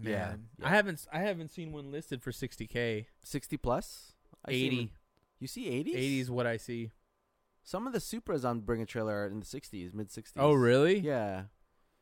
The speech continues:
Speaker 2: Damn. A hundred, six figures for a Civic. Li-
Speaker 1: Or sixty K for N S X Supra,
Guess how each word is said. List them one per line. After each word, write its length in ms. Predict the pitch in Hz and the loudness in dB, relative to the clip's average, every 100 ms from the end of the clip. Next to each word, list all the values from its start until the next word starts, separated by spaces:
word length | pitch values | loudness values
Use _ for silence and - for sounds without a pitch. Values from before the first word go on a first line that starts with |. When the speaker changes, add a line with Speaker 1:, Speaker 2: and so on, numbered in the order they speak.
| _ _ _ | _ _ _
Speaker 2:
Damn. 400 | - - 139 127 - - _ _ _ _ _ _ _ _ _ - | -14 -12 -10 -10 -12 -18 _ _ _ _ _ _ _ _ _ -14
A 60 | 110 | -12
hundred, 680 | 92 - 139 143 147 143 - _ _ | -12 -10 -6 -6 -6 -12 -18 _ _
six 640 | - - 160 175 175 - | -18 -2 4 4 4 -6
figures 600 | - - 156 151 147 143 | -8 2 2 4 2 0
for 280 | - 139 123 | -4 -4 -2
a 60 | 107 | -2
Civic. 500 | - 135 117 101 - _ _ - _ | -2 -2 -2 -4 -8 _ _ -20 _
Li- 160 | 139 139 | 6 8
Speaker 1:
Or 260 | 135 131 127 | 8 6 2
sixty 320 | - - 139 | -2 -4 -4
K 240 | - 143 | 2 2
for 200 | - 139 | 2 0
N 180 | 123 120 | 0 0
S 140 | 120 127 | 0 2
X 260 | 113 - | 0 -2
Supra, 1080 | - - - 120 - 113 104 104 104 101 98 | -10 -8 -6 -8 -2 0 2 2 2 0 -4